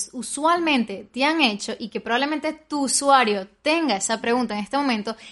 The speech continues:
le estás dando un fuerte porqué para quedarse viendo todo el vídeo y les va a resonar esa pregunta. Si estás comenzando y aún no tienes clientes potenciales que te hayan hecho esas preguntas, te recomiendo entrar al canal de YouTube o a las redes sociales de tu competencia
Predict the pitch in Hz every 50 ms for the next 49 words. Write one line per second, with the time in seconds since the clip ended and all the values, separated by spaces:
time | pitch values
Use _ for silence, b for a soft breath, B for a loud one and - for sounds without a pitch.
0 | B B 277 359 330 - 403 349 330 320 294 269 277 285 - - 294 277 285 -
1 | 285 277 277 277 269 269 254 240 226 214 - _ - 285 269 262 277 285 - 247
2 | 220 220 220 - 214 214 220 220 - - 254 262 262 269 269 269 262 254 240 254
3 | 262 262 - _ 294 285 277 269 269 269 269 269 277 247 220 214 226 262 294 330
4 | 294 269 247 240 220 220 226 233 - - 247 233 214 202 196 190 - 196 190 202
5 | 196 202 202 202 190 202 190 214 - B B B B B B B B B - -
6 | 240 233 - - 294 294 - - 349 311 294 262 - 233 214 202 202 208 - -
7 | 254 262 285 311 330 320 320 330 311 285 - - 254 240 233 254 254 233 - 240
8 | 220 233 226 214 - - 254 240 220 202 - - - - 220 208 - - 233 254
9 | 320 339 320 294 247 226 226 - - 254 269 277 - - 294 294 285 240 202 196
10 | 190 208 208 - B B B B B B - 269 269 294 285 285 294 294 294 277
11 | 262 262 254 - 233 233 220 - 233 226 226 208 202 - 214 214 220 247 269 302
12 | 330 302 294 226 - 240 240 220 - 202 208 202 202 196 214 254 277 302 - 311
13 | - - 269 254 226 214 208 214 202 208 - 339 349 349 349 349 330 320 330 302
14 | 254 220 208 208 - 233 226